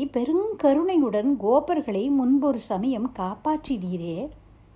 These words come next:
என்னுடைய ஹிருதயத்திலும் காமம்,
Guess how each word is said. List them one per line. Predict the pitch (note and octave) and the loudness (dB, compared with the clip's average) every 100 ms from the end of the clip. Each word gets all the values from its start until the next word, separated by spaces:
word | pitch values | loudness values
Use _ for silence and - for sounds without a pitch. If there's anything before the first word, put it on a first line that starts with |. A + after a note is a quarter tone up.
| - - - - | -20 -20 -20 -6
என்னுடைய | B3 C#4+ G4+ A4 G#4+ | 4 6 6 4 4
ஹிருதயத்திலும் | G4 C4 A#3 D#4+ F4+ - C4+ A3 A#3 D4 | 4 4 4 4 0 0 -2 0 0 0
காமம், | A#3+ A3+ A#3+ D4 A3 B3 | 0 0 4 4 4 2